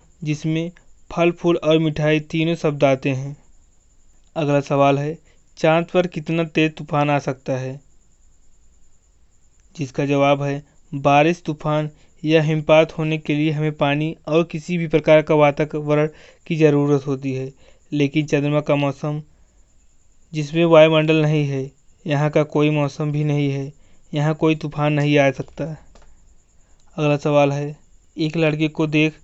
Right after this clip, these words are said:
रीना कहती है, "वह मेरे दादा के एकमात्र पुत्र का पुत्र है।" लड़का रीना से किस प्रकार संबंधित है?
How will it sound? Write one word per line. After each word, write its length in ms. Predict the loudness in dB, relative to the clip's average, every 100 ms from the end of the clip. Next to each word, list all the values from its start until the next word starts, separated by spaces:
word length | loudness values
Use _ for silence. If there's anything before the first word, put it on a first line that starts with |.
| -20 -6
रीना 280 | -2 0 0
कहती 400 | 0 -2 0 -2
है, 280 | -2 -6 -10 -20 -20 -20 _ -2
"वह 180 | 0 2
मेरे 340 | 2 2 2
दादा 380 | 6 6 6 2
के 240 | 0 -4
एकमात्र 480 | -4 -2 -2 -2 -4
पुत्र 300 | -8 -8 -6
का 180 | 0 0
पुत्र 380 | 0 -8 -6 -6
है।" 220 | -8 -16 _ -20 _ _ _ -20 _ -20 -20 -20 -20 -20 -20 -20 -10 -2
लड़का 320 | 0 2 0
रीना 300 | 2 0 -2
से 160 | -4
किस 220 | -6 -6 -6
प्रकार 280 | -2 -2
संबंधित 540 | 0 -4 -4 -4 -6 -10
है? 200 | -12